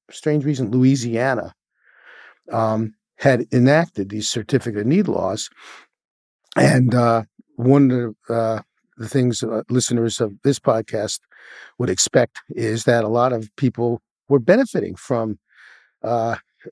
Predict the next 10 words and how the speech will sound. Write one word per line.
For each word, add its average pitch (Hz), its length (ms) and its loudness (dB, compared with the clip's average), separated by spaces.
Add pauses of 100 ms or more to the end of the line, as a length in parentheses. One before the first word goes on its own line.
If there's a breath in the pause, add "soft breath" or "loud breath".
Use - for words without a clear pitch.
uh, 110 200 -2
these 113 220 -2
Certificate 110 360 -6
of 98 40 -6
Need 104 160 -4
laws, 113 320 0 (540)
particularly 139 400 4
the 120 140 2
entrenched 117 480 0
incumbents, - 720 -2